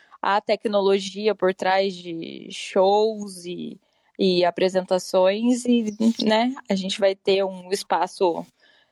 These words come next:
digital aí com possibilidades infinitas, que com certeza vai trazer novidade, ainda mais vindo pelo, pelo Pre. Cê, que que cê achou aí, Pieck, da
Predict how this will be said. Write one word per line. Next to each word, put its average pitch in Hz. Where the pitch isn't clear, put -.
digital 190
aí 185
com 208
possibilidades 190
infinitas, 202
que -
com 220
certeza 196
vai 185
trazer 180
novidade, 175
ainda 185
mais 180
vindo 185
pelo, 190
pelo 208
Pre. 180
Cê, 185
que 208
que -
cê 208
achou 196
aí, 185
Pieck, 185
da 185